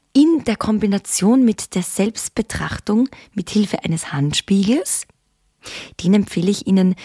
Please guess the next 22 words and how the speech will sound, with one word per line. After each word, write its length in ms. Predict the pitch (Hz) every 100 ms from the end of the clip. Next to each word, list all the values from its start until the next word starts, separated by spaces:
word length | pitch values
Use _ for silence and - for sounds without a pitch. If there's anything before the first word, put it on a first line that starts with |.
| - -
übrigens 400 | - 175 165 -
auch 240 | 156 -
ganz 260 | 160 208 -
stark 320 | 170 175 -
immer 280 | 220 214 208 _
bei 220 | 165 185
sich 180 | 214 214
zu 100 | 196
tragen. 440 | - 175 202 254 - _ - -
Genau, 260 | 294 220 - - 170
also 300 | - 202 208 - _
dieser 280 | - 208 208
Anblick 540 | - 208 254 254 - -
des 200 | 226 -
Spiegelbilds 760 | - 247 262 302 247 240 -
Ihrer 240 | - 208 220
selbst 540 | - 202 226 - -
mit 460 | - 214 311 - -
der 80 | 240
Stirnlampe 720 | - - 240 226 196 190 190
am 180 | 190 190
Kopf 400 | - 202 -